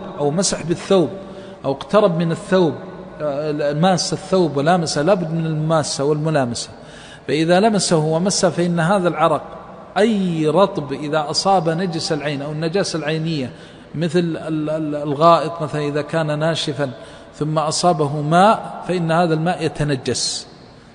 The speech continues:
إذا أصابه بيده وكانت مبلولة يتنجس، إذا أصابه بثوبه وكان مبلولا يتنجس. إذن فالكلب يفصل في لمسه، فإن كان الذي لمسه، آه، لمسه بيد ليست عليها رطوبة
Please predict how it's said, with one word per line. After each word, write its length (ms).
إذا 160
أصابه 320
بيده 360
وكانت 420
مبلولة 400
يتنجس، 600
إذا 180
أصابه 360
بثوبه 440
وكان 380
مبلولا 320
يتنجس. 600
إذن 400
فالكلب 460
يفصل 580
في 480
لمسه، 420
فإن 220
كان 300
الذي 340
لمسه، 680
آه، 200
لمسه 560
بيد 340
ليست 580
عليها 380
رطوبة 600